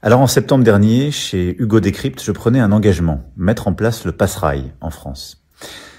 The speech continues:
En s'inspirant des meilleurs exemples européens, en particulier en Allemagne, c'était la possibilité pour les jeunes d'avoir accès à une offre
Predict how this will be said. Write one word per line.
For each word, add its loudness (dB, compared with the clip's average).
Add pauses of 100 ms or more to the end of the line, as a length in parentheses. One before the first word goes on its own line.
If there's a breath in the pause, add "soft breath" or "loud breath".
(140 loud breath)
En -2
s'inspirant 2
des 2
meilleurs 2
exemples 0
européens, 0 (100)
en -12
particulier -8
en 0
Allemagne, -2 (360 loud breath)
c'était -4
la 2
possibilité -4
pour -6 (140)
les 0
jeunes 0 (340)
d'avoir 0
accès -4
à 0
une 0
offre -6